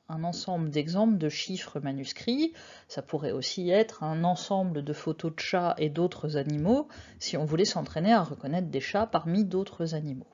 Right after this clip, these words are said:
Dans les deux cas, donc qu'il s'agisse du machine learning ou du deep learning, ce jeu de données est nécessaire.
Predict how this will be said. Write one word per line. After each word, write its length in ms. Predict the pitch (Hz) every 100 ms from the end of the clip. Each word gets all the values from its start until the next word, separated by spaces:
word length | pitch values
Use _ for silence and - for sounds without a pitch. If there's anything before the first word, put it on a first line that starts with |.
| _ - - - - - -
Dans 120 | 151
les 120 | 156
deux 120 | 147 147
cas, 300 | 214 254 294
donc 240 | 196 185
qu'il 160 | - 139
s'agisse 400 | - 151 160 151
du 100 | 147
machine 360 | 160 - 165
learning 340 | 160 160 165 143
ou 60 |
du 140 | 135 135
deep 260 | 139 -
learning, 420 | 139 139 202 269
ce 240 | 247 147 151
jeu 220 | 160 202
de 80 | 165
données 400 | 156 165 202 180
est 40 |
nécessaire. 640 | 160 147 - - - -